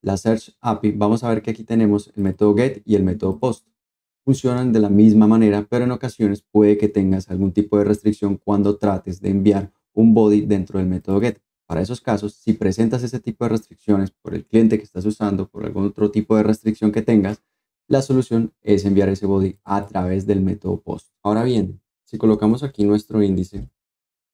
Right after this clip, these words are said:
vamos a hacer uso de la primera búsqueda, tenemos aquí nuestro target, este vendría a ser nuestro índice, y ahora vamos a utilizar la palabra reservada,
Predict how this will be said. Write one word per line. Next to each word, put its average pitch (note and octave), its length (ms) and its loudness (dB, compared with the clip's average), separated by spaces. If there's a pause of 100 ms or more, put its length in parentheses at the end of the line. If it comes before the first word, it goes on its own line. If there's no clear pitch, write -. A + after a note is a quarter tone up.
(340)
vamos F#2+ 240 -6
a G#2+ 40 -4
hacer F#2+ 200 -6
uso F#2 300 -6
de G#2 360 0 (800)
la - 180 -8
primera F#2 220 -2
búsqueda, A#2 440 0
tenemos G2 320 -4
aquí G#2 180 -6
nuestro F#2+ 320 -4
target, G2 420 -4
este - 200 -8
vendría F2+ 220 -2
a - 20 -6
ser F2 160 -10
nuestro G#2 320 -4
índice, G#2+ 340 0
y B2 160 -6
ahora A#2 240 0
vamos A2 220 0
a - 20 -12
utilizar G#2+ 380 -4
la G2+ 200 0
palabra F2+ 320 -6
reservada, G2 720 -6